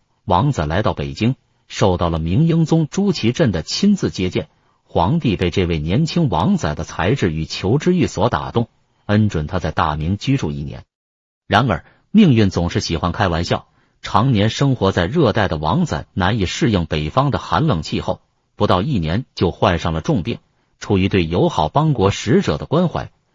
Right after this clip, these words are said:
朱祁镇下令将王子送往气候温和的福建泉州休养。这一决定无意中为王子打开了新的人生篇章，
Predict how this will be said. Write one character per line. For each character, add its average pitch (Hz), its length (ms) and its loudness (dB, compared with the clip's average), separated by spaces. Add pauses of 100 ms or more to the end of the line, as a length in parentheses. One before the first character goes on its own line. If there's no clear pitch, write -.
(120)
朱 160 220 2
祁 101 160 0
镇 90 200 0
下 92 260 2
令 82 180 -2
将 104 220 0
王 87 260 2
子 78 180 -4
送 113 200 0
往 80 180 0
气 - 240 -2
候 85 160 -2
温 165 260 2
和 87 200 -2
的 80 80 -2
福 107 260 -2
建 101 220 0
泉 101 320 -2
州 151 160 0
休 175 200 0
养。 - 220 -4 (360)
这 - 120 2
一 87 140 0
决 82 160 -2
定 85 240 -2
无 110 200 0
意 202 140 4
中 113 220 2
为 98 100 4
王 82 300 0
子 80 200 -2
打 76 220 0
开 104 140 -2
了 92 80 0
新 - 260 0
的 127 100 2
人 85 200 0
生 151 180 0
篇 170 260 0
章， 156 200 0